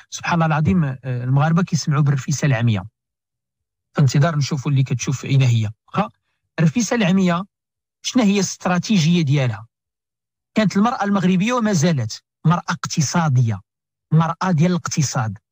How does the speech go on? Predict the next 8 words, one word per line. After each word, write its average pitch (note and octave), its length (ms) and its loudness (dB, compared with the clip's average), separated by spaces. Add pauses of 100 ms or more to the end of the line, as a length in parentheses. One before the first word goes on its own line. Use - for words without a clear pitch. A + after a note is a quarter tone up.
(260)
مرأة F#3+ 520 0 (240)
عندها E3 280 2
عقل F3 280 -4
اقتصادي. D#3 840 0 (320)
خا؟ F#3 260 -2 (160)
شنو A3+ 200 2
كانت F3+ 160 -2
كدير؟ A2 340 -4